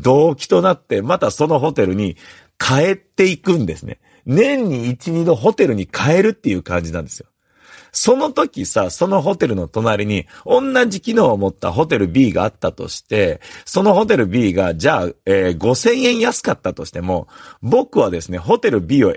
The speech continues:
選ばないんですね。というのも、わざわざ時間をかけてそのホテルがある地域まで行くわけじゃないですか。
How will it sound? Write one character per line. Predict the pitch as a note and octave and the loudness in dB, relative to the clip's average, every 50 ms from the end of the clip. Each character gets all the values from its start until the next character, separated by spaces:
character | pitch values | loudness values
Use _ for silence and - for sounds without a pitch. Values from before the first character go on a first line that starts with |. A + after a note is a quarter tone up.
| - | 0
選 | - A#2+ D#3 G3+ A3+ B3 | 0 2 2 2 0 0
ば | B3 C4+ B3 | -2 -2 -2
な | D#3+ A#2+ B2 F3+ A#3+ | 0 0 0 0 0
い | C4+ C#4 F3+ | 0 0 -2
ん | A2 | -2
で | F#2 - - | -4 -8 -12
す | - - | -12 -8
ね。 | F#2+ G2+ G2+ - _ _ _ _ _ _ - | -6 -6 -6 -8 _ _ _ _ _ _ -2
と | B3+ C#4 | 0 0
い | D4 D4 | 2 0
う | D4+ D4 D4 | 0 0 0
の | C4 E3+ A#2+ | 0 0 2
も、 | G2 G2+ G#2+ G2 E2 - _ - - - - - | 2 2 0 0 -2 -6 _ -20 -20 -20 -20 -12
わ | - - D#3 G#3 B3+ C4+ | -4 0 0 0 0 0
ざ | - - C#4+ C#4+ C#4+ | -2 -2 -2 -2 0
わ | D4 G#3+ F3+ | 0 0 0
ざ | - G#2 F#2 E2 | 0 -2 -2 -2
時 | D2 - G#2+ | -6 -10 -8
間 | - - G3 G3+ G3+ G3+ | -2 0 0 0 0 0
を | G3 - | -2 -4
か | - G#3 F3+ | -4 -6 -6
け | - C#3 | -6 -8
て | - E2+ E2+ | -10 -8 -8
そ | - - D3 | -6 -4 -2
の | D#3 D#3 | -2 -2
ホ | C#3 A#2+ C#3+ | -2 -2 -2
テ | - - D#3+ | 0 0 0
ル | A#2 | 0
が | F#2+ E2+ - - | 0 0 0 0
あ | - | 0
る | F#3+ D#3 - | 0 0 -2
地 | - - G#3+ A#3 G3+ | -2 -2 -2 -2 -2
域 | - - A2 | -2 -4 -4
ま | F#2+ E2+ | -4 -4
で | D#2+ D#2+ | -6 -6
行 | D#2 F#2+ B2 | -6 -8 -6
く | - - C4+ | -2 0 2
わ | C#4 A3 C#3 | 2 2 2
け | G2 G#2 | 0 -2
じ | F#2 E2+ | -4 -4
ゃ | E2 D#2 | -6 -10
な | D#2 D#2+ | -10 -14
い | - | -16
で | - | -16
す | - - | -18 -16
か。 | - - - - | -16 -16 -18 -20